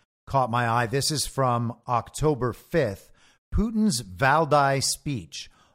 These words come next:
Multipolar future has arrived and Russia is here to stay. Now, Sputnik is a Russian news website,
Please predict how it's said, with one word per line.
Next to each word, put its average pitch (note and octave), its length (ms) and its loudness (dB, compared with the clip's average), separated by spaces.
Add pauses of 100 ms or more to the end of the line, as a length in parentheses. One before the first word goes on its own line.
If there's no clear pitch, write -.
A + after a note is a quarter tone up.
(160)
Multipolar E3 840 0
future D3 520 -2
has C3 300 -2
arrived D#3 580 2 (200)
and D3 280 -2
Russia C#3 440 2
is D#3 220 0
here A#2+ 240 -2
to B2 160 -8
stay. E3+ 480 0 (320)
Now, G#2 380 -4 (840)
Sputnik G2 800 -2 (160)
is C3+ 160 -2
a C#3+ 120 4
Russian F#3+ 680 2
news F#3+ 420 4
website, B2+ 720 0